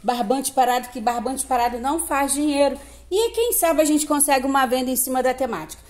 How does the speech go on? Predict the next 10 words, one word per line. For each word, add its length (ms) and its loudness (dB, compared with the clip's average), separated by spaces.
Teve 240 4
uma 200 2
bonita 380 2
lá 160 2
que 120 -10
falou, 340 0
"Van, 280 2
já 160 -2
vendi 320 -2
os 100 -4